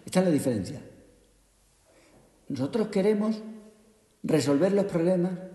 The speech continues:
como a nosotros se nos ocurre. Y a veces, como vivimos una vida tan intensa y tan precipitada y tan superficial, pues no pensamos que el,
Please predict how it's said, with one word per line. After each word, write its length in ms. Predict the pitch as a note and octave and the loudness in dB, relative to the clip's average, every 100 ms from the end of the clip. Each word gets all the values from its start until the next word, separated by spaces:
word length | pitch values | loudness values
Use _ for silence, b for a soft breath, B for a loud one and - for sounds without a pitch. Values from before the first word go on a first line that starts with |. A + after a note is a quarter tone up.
| - - | -20 -8
como 300 | - D#3 C#3+ | 2 6 6
a 60 | C3+ | 4
nosotros 580 | C3 A2+ F3 F3 F3+ - | 0 0 -4 -4 -6 -4
se 120 | C3+ | -2
nos 240 | A#2 A2 | 0 -2
ocurre. 360 | G2+ G2 F2+ - - _ _ _ _ _ _ _ _ _ _ _ _ b b b b _ _ _ _ - | -4 -8 -12 -16 -20 _ _ _ _ _ _ _ _ _ _ _ _ b b b b _ _ _ _ -12
Y 60 | |
a 40 | A2 | -6
veces, 180 | C#3+ | -6
como 460 | C#3+ A#2+ G#2 F#2+ - - - b b - | -6 -6 -6 -6 -10 -16 -20 b b -8
vivimos 420 | A2+ C#3 D#3+ D3+ | 0 2 4 2
una 180 | D#3+ D#3 | 0 0
vida 400 | D#3+ D#3+ D#3 - - - - - _ _ _ _ _ _ _ _ _ _ _ _ B2+ | 2 0 -2 -4 -18 -20 -20 -20 _ _ _ _ _ _ _ _ _ _ _ _ -8
tan 180 | D3 C#3+ | 0 2
intensa 580 | C3 A#2+ D3+ D3 - C3+ | 2 2 4 4 2 -2
y 120 | B2+ | -2
tan 260 | C#3+ B2+ | -2 -4
precipitada 1200 | B2 A2+ C3 - C#3 C3+ D3 C3+ D#3 - - - - _ - C#4+ | -4 -6 -4 -4 -4 -4 -2 -2 -4 -10 -18 -20 -20 _ -18 -12
y 100 | B2 | -6
tan 200 | C3+ A#2+ | -4 -4
superficial, 800 | B2 C#3 C#3+ C#3 C#3 C3 - - | -4 -2 -2 0 -2 -2 -8 -14
pues 280 | A2 F#2+ - - - - b - | -12 -12 -16 -20 -20 -20 b -14
no 100 | - | -6
pensamos 480 | B2 A#2 B2+ C3+ C3 | -4 -2 0 -2 -2
que 140 | C#3+ | -2
el, 160 | C3 | -2